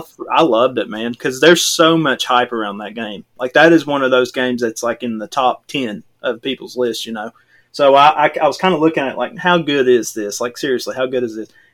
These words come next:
And I loved it. It, it, the characters are incredible, and it, have you played the remake they came out with a few years back?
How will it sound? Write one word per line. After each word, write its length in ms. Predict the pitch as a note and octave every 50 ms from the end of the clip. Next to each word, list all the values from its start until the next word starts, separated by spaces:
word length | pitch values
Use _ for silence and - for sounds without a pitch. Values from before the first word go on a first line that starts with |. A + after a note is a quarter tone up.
| _ -
And 100 | C3 B2
I 120 | B2 F3
loved 360 | G3+ C#3+ A2 A#2+ C3+ B2 A2
it. 140 | G2 E2+ - -
It, 180 | - D3 - -
it, 180 | - - D3+ -
the 80 | C#3 C3+
characters 480 | - - D#3 D#3 D#3 D#3 E3 D3+ C#3+
are 140 | C#3+ C#3 C3+
incredible, 680 | B2 B2 - D3 C#3+ C#3 C#3 C#3 C3+ C3+ C3 B2+ - _ _ _
and 460 | - C3+ B2+ B2 A#2+ A2+ A2 G#2 - - _ _ _ _ _ _ _ _ _ _ -
it, 160 | D3+ C#3 B2+
have 180 | - D#3 D#3+ D#3
you 80 | F#3 F#3
played 200 | - G#3 G3+ F3
the 80 | D3
remake 460 | B2 A#2+ B2 C#3 D3+ D#3+ E3 D#3+ -
they 100 | D#3+ D3+
came 160 | D3+ - D#3+ D#3
out 140 | D#3 -
with 320 | E3+ D#3+ D#3+ D#3+ - - _ _
a 80 | - -
few 160 | - D3 C#3
years 160 | C#3+ C#3+ C#3
back? 260 | - D3 C#3+ C#3+ -